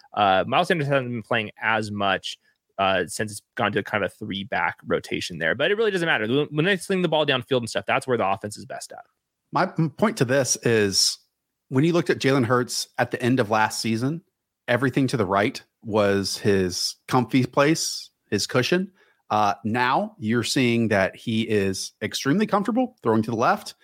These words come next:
Speaker 2: and then that intermediate portion over the middle of the field too, where A J Brown has thrived.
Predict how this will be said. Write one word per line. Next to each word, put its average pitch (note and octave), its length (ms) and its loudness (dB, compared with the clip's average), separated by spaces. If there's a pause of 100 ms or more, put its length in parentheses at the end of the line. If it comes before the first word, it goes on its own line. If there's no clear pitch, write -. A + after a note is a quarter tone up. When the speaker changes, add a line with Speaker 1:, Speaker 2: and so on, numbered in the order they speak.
(260)
Speaker 2:
and A#2 180 2
then B2+ 140 2
that - 180 0
intermediate B2 460 2
portion A#2+ 460 0
over G#2+ 140 2
the G#2+ 60 -2
middle G#2+ 180 4
of G#2 60 0
the - 40 -14
field A2+ 220 2
too, A2+ 380 2 (200)
where G#2+ 160 2
A A2+ 100 4
J A2+ 160 2
Brown G#2+ 260 2
has G2+ 140 0
thrived. B2 440 0